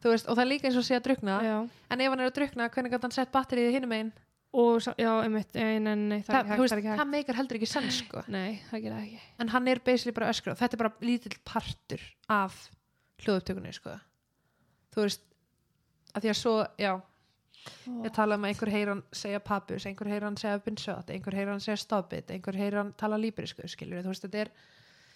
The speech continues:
Speaker 2: Ég heyri ekki raskat
Speaker 1: Ekki
Speaker 2: þessu.
Speaker 1: heldur. Þess vegna er að segja, það er svo mikið bakgrunnshljóð að
Speaker 2: Já,
Speaker 1: þetta er allt
Speaker 2: já,
Speaker 1: bara
Speaker 2: já.
Speaker 1: svona
Speaker 2: En það hlýtur að vera búið
Speaker 1: getgátur.
Speaker 2: að einangra það eitthvað þegar að fólk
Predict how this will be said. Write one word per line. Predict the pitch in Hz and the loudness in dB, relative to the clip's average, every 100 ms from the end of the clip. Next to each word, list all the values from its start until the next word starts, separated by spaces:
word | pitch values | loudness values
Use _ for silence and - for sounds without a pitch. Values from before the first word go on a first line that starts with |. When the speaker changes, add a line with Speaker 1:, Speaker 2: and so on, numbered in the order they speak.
| _ _ _ _ - | _ _ _ _ -2
Speaker 2:
Ég | 247 | 2
heyri | 233 233 | 4 6
ekki | 214 202 | 6 8
raskat | 220 269 - - 190 - - - - | 6 4 0 0 -2 -2 -12 -14 -2
Speaker 1:
Ekki | 220 - 220 | -2 2 2
Speaker 2:
þessu. | 208 220 | 2 2
Speaker 1:
heldur. | 214 - - _ - | 2 -2 -16 _ 0
Þess | 226 | 0
vegna | 226 220 | 2 2
er | |
að | 214 | 2
segja, | 214 190 | 2 2
það | 208 240 | 0 0
er | 233 | 0
svo | 233 | -2
mikið | 226 226 | -4 2
bakgrunnshljóð | 233 233 214 - 190 | 2 2 -2 -2 0
að | |
Speaker 2:
Já, | 240 233 | 2 2
Speaker 1:
þetta | 226 226 | 2 2
er | |
allt | 226 226 | 2 0
Speaker 2:
já, | 220 | 2
Speaker 1:
bara | 226 | 4
Speaker 2:
já. | 214 208 202 | 4 2 0
Speaker 1:
svona | 208 202 - _ _ _ - | 0 0 -2 _ _ _ -12
Speaker 2:
En | 220 | -10
það | - 247 | -6 -2
hlýtur | 233 220 | 2 2
að | 254 | 2
vera | 196 | 0
búið | 226 - | 0 -2
Speaker 1:
getgátur. | - | 0
Speaker 2:
að | |
einangra | 247 247 247 233 220 214 208 | 0 2 2 0 -2 -4 -2
það | 226 208 | 0 0
eitthvað | 208 208 | 0 -4
þegar | 214 202 | -4 -4
að | 208 | -4
fólk | 226 - | -6 -10